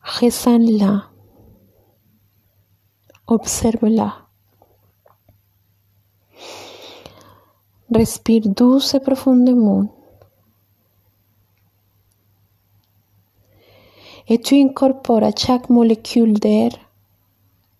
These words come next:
cette nouvelle conscience,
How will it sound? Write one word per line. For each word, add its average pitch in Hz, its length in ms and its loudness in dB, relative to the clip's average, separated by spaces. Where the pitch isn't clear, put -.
cette - 340 -4
nouvelle 240 300 2
conscience, 202 960 -4